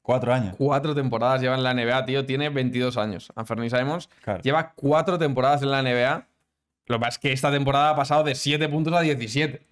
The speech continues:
Speaker 1: Este sí que sería también
Speaker 2: Como el, estará con Maxi ahí, ¿eh? En lo de la mayor subida de puntos.
Speaker 1: Bueno, estos son diez y el otro eran casi once, ¿no? O algo así.
Speaker 2: Eh, van a estar ahí los dos.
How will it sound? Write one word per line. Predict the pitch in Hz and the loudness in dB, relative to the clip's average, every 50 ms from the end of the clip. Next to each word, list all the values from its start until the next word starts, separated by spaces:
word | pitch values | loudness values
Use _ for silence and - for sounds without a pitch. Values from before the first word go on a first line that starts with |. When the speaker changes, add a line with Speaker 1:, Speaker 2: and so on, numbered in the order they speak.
| _ _ _ - | _ _ _ -14
Speaker 1:
Este | 98 92 - - 101 | -12 -10 -6 -6 -4
sí | - 107 | -2 -2
que | 101 - 101 | -2 -2 -2
sería | - 98 92 95 101 104 98 | -2 -2 0 0 0 2 0
también | 101 95 95 98 104 113 | 0 0 0 0 0 2
Speaker 2:
Como | 120 131 127 123 117 | 2 2 2 2 0
el, | 120 104 | -2 -2
estará | 107 95 - 117 131 165 | -2 -2 -2 0 0 0
con | 196 240 208 | 0 0 2
Maxi | 160 180 - - - 156 131 | 2 0 0 -2 -2 0 0
ahí, | 120 135 180 | 0 2 0
¿eh? | 180 147 175 - 160 147 | 0 0 -2 -2 -2 -2
En | 135 127 | 0 0
lo | 123 127 | 0 0
de | 127 123 123 123 123 123 123 120 117 | 0 0 0 0 0 0 0 0 0
la | 120 123 | 0 0
mayor | 120 123 120 123 135 131 | 0 0 -2 -2 -2 -4
subida | 131 - 151 139 143 147 143 | -4 -2 -2 0 2 2 2
de | 135 131 | 2 0
puntos. | - 139 147 151 139 208 | 0 -2 -2 -2 0 0
Speaker 1:
Bueno, | - 123 | 0 -2
estos | - - 120 - | -2 -4 -4 -2
son | 131 127 123 | -2 0 0
diez | 120 139 151 175 185 180 - | 0 0 0 0 -2 -2 -4
y | 139 | -2
el | 117 117 | -2 -2
otro | 120 123 135 139 | -2 -2 0 0
eran | 143 139 120 117 110 | 2 2 2 0 0
casi | 107 104 - - 107 | -2 -4 -4 -2 0
once, | 113 151 160 - - 98 101 | 0 0 0 -2 -2 -4 -2
¿no? | 123 156 170 139 | -2 0 0 0
O | |
algo | 117 110 101 110 | 0 0 -2 -4
así. | 107 139 175 214 214 | -4 -4 -6 -6 -4
Speaker 2:
Eh, | - 101 101 127 | -6 -6 -6 -6
van | 131 120 131 139 147 | -4 -2 -2 0 0
a | 151 | 0
estar | 139 - 147 | 0 2 2
ahí | 143 139 143 139 | 2 4 2 2
los | 135 123 117 | 2 0 0
dos. | 135 175 233 - - | -2 -2 -4 -6 -12